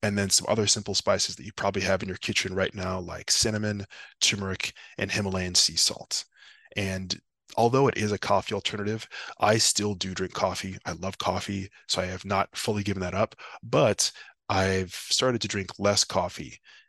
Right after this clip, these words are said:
and more of this. And this has been a really nice way to balance my energy so I don't have any crashes later on in the day when I'm still trying to get work done and just, just keep moving about my day and, and just knock things off the list. And so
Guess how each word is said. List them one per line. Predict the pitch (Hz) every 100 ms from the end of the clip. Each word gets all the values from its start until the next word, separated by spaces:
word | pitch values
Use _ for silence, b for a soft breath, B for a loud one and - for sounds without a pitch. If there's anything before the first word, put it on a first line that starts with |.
| -
and | 95 90
more | 90 92
of | 90 -
this. | 87 - - -
And | 101
this | -
has | 98
been | 98
a | 90
really | 90 98 101 98
nice | 95 - -
way | 95
to | 87
balance | 107 92 92 -
my | 87
energy | 95 92 98
so | -
I | 92
don't | 92
have | 95
any | 95 85
crashes | - 95 92 - 110 104 - - B B B B B
later | 101 98 101
on | 101
in |
the | 98
day | 104 101
when | 95
I'm | 90
still | -
trying | - 92
to |
get | 87 -
work | 120 -
done | - 113 110 95
and | 90
just, | - - _ _ _ -
just | 92 -
keep | 110 -
moving | 101 101
about | 98 101
my | 98
day | 95 98 107 104
and, | 92 90 -
and | 95
just | 92 95 - -
knock | 104 95
things | 101 98
off | 95
the | 85
list. | 92 139 -
And | 98
so | - 92